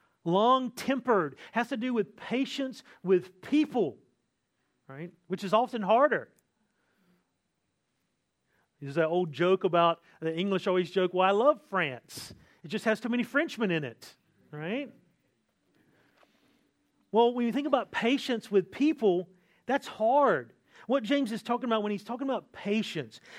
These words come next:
he's talking about an attitude of self-restraint. It's not that you're passively resigning yourself to suffering from somebody,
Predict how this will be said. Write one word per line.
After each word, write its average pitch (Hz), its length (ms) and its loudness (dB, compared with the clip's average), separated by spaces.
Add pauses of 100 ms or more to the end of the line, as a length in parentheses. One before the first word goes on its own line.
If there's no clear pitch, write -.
he's 208 120 -8
talking 233 180 0
about 208 80 -2
an 170 180 -10
attitude 262 720 -2
of 190 140 0
self-restraint. 226 1800 -4 (380)
It's 214 160 0
not 302 180 2
that 339 120 0
you're 247 160 2
passively 269 1200 0 (220)
resigning 226 720 2
yourself 233 600 2 (200)
to 214 400 0 (180)
suffering 285 640 -2
from 214 180 -4
somebody, 180 840 0